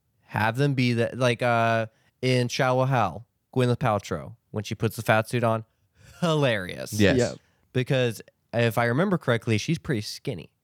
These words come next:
Speaker 1: So, yeah, I think I would rather Kel have played Fat Albert.
Speaker 2: Anytime somebody that's not fat is playing a fat person,
Speaker 1: Mm-hmm.
Speaker 2: I'm in.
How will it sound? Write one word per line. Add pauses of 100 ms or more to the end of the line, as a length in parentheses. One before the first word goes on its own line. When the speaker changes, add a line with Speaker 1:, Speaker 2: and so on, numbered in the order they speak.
(560)
Speaker 1:
So, (580)
yeah,
I
think
I
would
rather
Kel
have
played
Fat
Albert.
Speaker 2:
Anytime
somebody
that's (720)
not
fat
is
playing
a
fat
person, (160)
Speaker 1:
Mm-hmm. (120)
Speaker 2:
I'm
in.